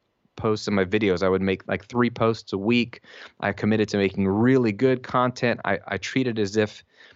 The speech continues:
it were paid content. So if you watch this, this video, it, I'm not gonna hold back anything and, like,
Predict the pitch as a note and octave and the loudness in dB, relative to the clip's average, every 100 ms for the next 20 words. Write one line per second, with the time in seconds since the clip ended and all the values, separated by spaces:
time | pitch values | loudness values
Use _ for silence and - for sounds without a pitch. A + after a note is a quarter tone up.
0 | _ - F#2 E2+ G2+ B2 B2+ C#3+ C3+ C#3+ | _ -4 -2 2 2 2 0 -6 -4 -2
1 | C3+ C#3 C3+ G2 A2 A2 G#2+ A2 - G2 | -2 -2 -4 -2 0 2 2 0 -2 -6
2 | - G2+ F#2 F2+ G2+ G#2+ G#2 G2+ _ - | -4 -6 -4 -2 2 4 4 0 _ -4
3 | F#2+ _ - G2+ G#2 A2+ A#2 F#2+ - A2 | -4 _ -2 0 2 0 0 -2 0 -2
4 | F2 G2 A2+ F2+ D#2 - E2+ E2+ E2 D2+ | 0 -4 -4 -8 -8 -8 -6 -4 -6 -6
5 | - | -10